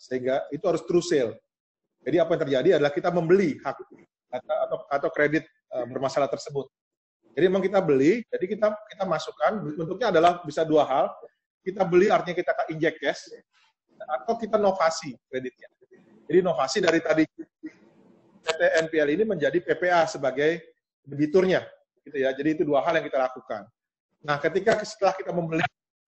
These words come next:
N P L ini, kita mulai mem-, melakukan restrunya. Di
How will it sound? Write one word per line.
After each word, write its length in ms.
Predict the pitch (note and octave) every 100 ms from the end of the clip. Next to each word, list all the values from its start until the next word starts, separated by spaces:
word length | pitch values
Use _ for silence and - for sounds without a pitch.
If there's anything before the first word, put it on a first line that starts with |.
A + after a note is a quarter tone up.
| _
N 160 | D3+ D3
P 80 | D#3
L 140 | C#3+
ini, 220 | C3+ D3+ A3
kita 220 | G#3 A3+
mulai 180 | G3+ F#3+
mem-, 240 | F#3 F#3+
melakukan 400 | F3+ E3 D#3+ - - _ _
restrunya. 420 | E3+ - A3+ G#3 B2 - _ - _ _ _
Di 80 | _